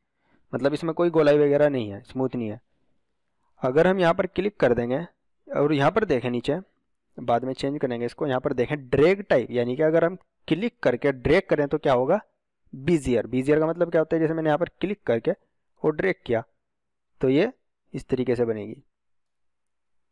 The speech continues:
और अगर क्लिक करके हम ड्रैग नहीं करेंगे तो कॉर्नर बनेगी, क्लिक करके ड्रैग करेंगे तो ये Bezier का ऑप्शन है। Bezier क्या होता है अभी हम बताएंगे इसको। मैं यहाँ पर क्लिक करके इसको क्लोज करा देता हूँ, यस।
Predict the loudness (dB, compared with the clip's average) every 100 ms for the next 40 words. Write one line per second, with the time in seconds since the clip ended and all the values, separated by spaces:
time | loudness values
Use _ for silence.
0 | _ _ _ _ _ -4 0 2 0 0
1 | 0 0 2 2 2 0 2 4 4 2
2 | 2 2 0 0 -4 -4 _ _ _ -2
3 | 0 0 0 0 -2 -4 -8 -8 -6 -6
4 | -2 -2 0 -4 2 2 2 0 0 -2
5 | -8 _ _ _ _ _ _ _ 2 4
6 | 4 2 _ _ _ _ 0 0 2 2
7 | 4 2 0 -4 -6 -6 -2 2 2 4
8 | 2 4 2 2 2 -2 -4 -4 -6 -4
9 | -4 -4 -6 -6 -10 -10 _ -8 -6 -6
10 | -10 -4 -4 -2 -6 -4 -8 -10 -10 -4
11 | -4 -2 0 0 -4 -6 -8 -10 -12 -20